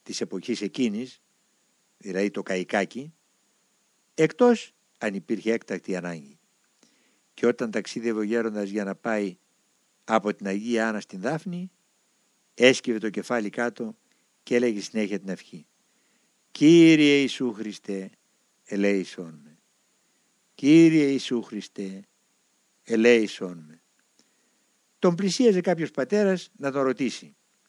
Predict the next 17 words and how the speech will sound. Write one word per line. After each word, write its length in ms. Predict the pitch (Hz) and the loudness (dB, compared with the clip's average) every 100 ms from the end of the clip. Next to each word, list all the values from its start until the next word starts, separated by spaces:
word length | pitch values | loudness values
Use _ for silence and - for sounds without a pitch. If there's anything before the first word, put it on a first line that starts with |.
| _ - _ _ _ _ | _ -20 _ _ _ _
«Τι 100 | - | 4
κάνετε, 400 | 320 254 147 117 | 4 6 2 2
πάτερ 280 | 107 104 95 | 2 0 0
Ιωσήφ; 420 | 90 80 - 92 95 _ _ _ _ _ _ _ _ _ | -4 -8 -10 -12 -12 _ _ _ _ _ _ _ _ _
Πώς 220 | - 302 | 0 2
πάει 160 | - 226 | 4 2
ο 60 | 151 | 2
πατήρ 220 | 131 117 | 2 2
Αρσένιος;» 680 | 101 127 110 117 156 165 _ _ _ _ _ _ _ _ _ _ | 2 2 2 0 -8 -10 _ _ _ _ _ _ _ _ _ _
«Καλά, 320 | - 135 151 | -2 2 2
καλά, 480 | 143 135 139 120 78 _ _ _ _ _ _ | 2 0 0 -2 -6 _ _ _ _ _ _
ευλογείτε. 720 | 131 127 135 160 104 78 _ _ _ _ _ _ _ | -2 0 2 0 -2 -12 _ _ _ _ _ _ _
Κύριε 460 | 156 180 175 156 | 4 8 8 6
Ιησού 300 | 139 - 127 | 0 -2 -8
Χριστέ, 580 | 104 107 - 110 101 98 _ _ _ _ _ _ | -6 -12 -10 -10 -8 -12 _ _ _ _ _ _
ελέησόν 720 | 117 123 127 123 - 117 101 | 0 4 6 6 4 -4 -4
με». 220 | 82 76 | -8 -16